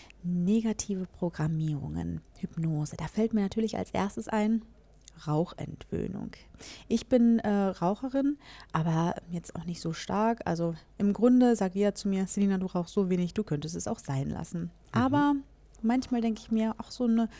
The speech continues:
Speaker 1: kleine Zigarette, äh, vielleicht nach dem Essen oder so,
Speaker 2: Mhm.
Speaker 1: ist eigentlich ganz nett.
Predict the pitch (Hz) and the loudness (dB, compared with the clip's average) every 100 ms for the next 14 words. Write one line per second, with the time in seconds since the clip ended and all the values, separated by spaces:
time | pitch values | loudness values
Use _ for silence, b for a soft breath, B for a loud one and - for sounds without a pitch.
0 | B B - 302 294 254 240 214 208 240 | B B 0 4 4 2 4 4 4 2
1 | 247 226 - B B - 220 214 208 - | 4 2 0 B B 0 2 4 2 0
2 | 180 - 180 220 - 277 254 226 220 208 | -4 -4 -2 2 4 4 2 0 2 4
3 | 208 110 151 - 196 185 185 - 165 - | 2 0 -8 -6 -4 -2 -4 -4 -4 -4
4 | 147 143 | -6 -4